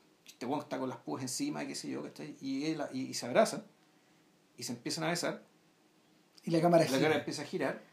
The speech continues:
Speaker 1: Y claro, y como sonido de fondo, se escucha esta canción, que esta, esta es una canción que está cantada en el Templo de la Hipocresía,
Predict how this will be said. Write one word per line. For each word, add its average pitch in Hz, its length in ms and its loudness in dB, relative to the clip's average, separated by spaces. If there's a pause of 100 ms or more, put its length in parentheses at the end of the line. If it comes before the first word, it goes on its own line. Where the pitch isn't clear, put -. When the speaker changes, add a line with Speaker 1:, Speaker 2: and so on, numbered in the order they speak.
(100)
Speaker 1:
Y 147 80 -8
claro, 196 340 4 (320)
y 139 100 -2
como 127 180 0
sonido 151 280 0
de 190 60 0
fondo, 190 500 -2
se - 140 -12
escucha 160 300 -8
esta 220 140 -4
canción, 220 360 -2 (300)
que - 80 -10
esta, - 160 -8
esta 139 520 -4
es 139 160 -10
una 135 200 -4
canción 147 300 -8
que 135 80 -14
está 143 160 -6
cantada 156 380 -2
en 135 60 -4
el 123 80 -8
Templo 147 320 -10
de 160 60 -4
la 151 60 -6
Hipocresía, 156 520 -6